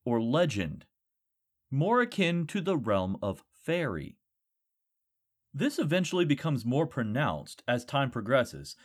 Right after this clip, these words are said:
with the underworld no longer being inhabited by men or giants, but instead by trolls and dwarves. The access points for this underworld shift from under lakes and underground to being accessed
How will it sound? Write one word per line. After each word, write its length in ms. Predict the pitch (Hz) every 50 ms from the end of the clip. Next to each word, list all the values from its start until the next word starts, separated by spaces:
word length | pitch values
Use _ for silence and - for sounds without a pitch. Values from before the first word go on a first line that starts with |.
| - - _ -
with 140 | 139 139
the 140 | - 165 -
underworld 640 | 160 175 226 233 254 247 202 180 185 185 180 151 123
no 200 | 127 131 156 175
longer 320 | 170 185 190 180 160 156
being 260 | 123 143 156 151 135
inhabited 640 | 117 104 98 - 185 233 185 127 104 87 82 80 -
by 160 | - 85 90
men 400 | 87 95 110 147 170 185 190 175 -
or 160 | - 117 113 98
giants, 680 | 98 147 180 214 240 135 92 - 53 76 - - _ _ _ _ _ _ _ _ _ -
but 100 | 143 147
instead 480 | 165 151 - - 233 233 226 214 185 160
by 180 | 190 185 196
trolls 640 | 196 196 - - - 147 123 110 104 104 107 104 - -
and 220 | 117 110 107 101 101
dwarves. 680 | 101 131 170 190 127 90 76 60 - - - - - _ _ _ _ _ _ _ _ _ _ _ _ _ _ _ _ _ _ _ _ _ _ _ -
The 100 | - 131
access 320 | 190 226 - - 151 143
points 320 | - - 127 120 123 147 -
for 120 | - 123
this 160 | 113 107 -
underworld 500 | 127 117 110 107 104 110 113 127 151 156 - _ _ _ -
shift 320 | - - - 196 202 -
from 420 | - - - 165 151 151 147 143 - _ _ _ _ -
under 300 | 123 135 147 143 139 135
lakes 560 | 120 117 113 117 120 120 123 - - - - _ -
and 140 | 113 117 113 -
underground 720 | 117 104 104 98 90 127 160 180 139 113 113 120 123 - _ _ _ _ _ _ _ -
to 100 | - 160
being 240 | 143 180 214 220 196
accessed 720 | - - 170 208 240 233 - - - 107 98 - - - -